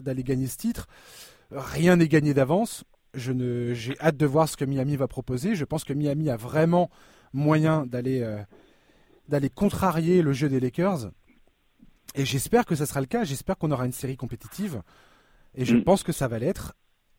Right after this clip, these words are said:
Speaker 1: Mais, euh, mais voilà, j-, j'ai, j'ai vraiment le sentiment que les Lakers, euh, enfin, en, en termes de talent, c'est, c'est, c'est trop. C'est trop pour Miami.
Speaker 2: Ouais, bah moi je pense que ce... Enfin voilà,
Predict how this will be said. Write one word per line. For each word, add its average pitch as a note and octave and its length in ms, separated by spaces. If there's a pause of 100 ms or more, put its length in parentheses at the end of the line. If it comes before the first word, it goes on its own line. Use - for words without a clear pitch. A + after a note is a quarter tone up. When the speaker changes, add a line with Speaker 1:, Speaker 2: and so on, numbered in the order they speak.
(520)
Speaker 1:
Mais, B2+ 360
euh, A2+ 400
mais B2 100
voilà, G#2+ 240
j-, G2 200
j'ai, B2 320
j'ai B2+ 160
vraiment C#3+ 340
le C#3+ 120
sentiment D3+ 560
que C#3+ 280 (640)
les C3 180
Lakers, D3 500
euh, A#2+ 360 (600)
enfin, - 200
en, C3+ 220
en C#3 40
termes E3 180
de D3+ 60
talent, D3 360
c'est, B2+ 260
c'est, A#2+ 240
c'est - 160
trop. D3 280 (240)
C'est - 160
trop D#3 180
pour C3 140
Miami. A#2 320 (1120)
Speaker 2:
Ouais, B2 280
bah A2+ 200
moi B2+ 160
je A#2+ 140
pense C3 340
que A#2+ 120 (380)
ce... G2+ 380 (420)
Enfin G2+ 160
voilà, F2 400